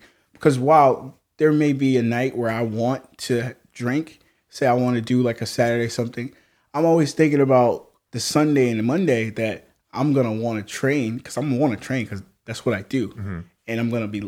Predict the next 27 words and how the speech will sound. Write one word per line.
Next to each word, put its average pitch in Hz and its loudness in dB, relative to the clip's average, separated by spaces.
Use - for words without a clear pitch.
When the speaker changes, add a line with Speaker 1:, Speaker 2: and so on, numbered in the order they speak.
Speaker 1:
slacking 117 -4
in 101 -8
my 92 -12
training. 110 -8
Speaker 2:
Yeah. 87 -16
Speaker 1:
So 113 -4
that 147 4
means 160 4
more 135 6
to 127 -4
me 123 2
than 117 -6
that 123 -2
small 135 0
satisfaction 117 -2
of 101 -10
drinking 110 -6
that 98 -6
Speaker 2:
Mm-hmm. 92 -6
Speaker 1:
I - -8
was 98 -12
gonna 95 -12
get 95 -16
if 113 -8
I 113 -2
got 104 -8
any. 107 -10